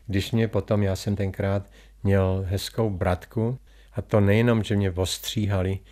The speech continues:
nakrátko, ale voholili mi tu bratku. A kterýkoliv muž, který tohleto zažil,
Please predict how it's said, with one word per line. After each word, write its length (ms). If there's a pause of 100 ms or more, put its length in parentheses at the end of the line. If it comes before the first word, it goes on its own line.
(140)
nakrátko, 680
ale 120
voholili 520
mi 120
tu 160
bratku. 640 (420)
A 120
kterýkoliv 840
muž, 600 (300)
který 380
tohleto 480
zažil, 640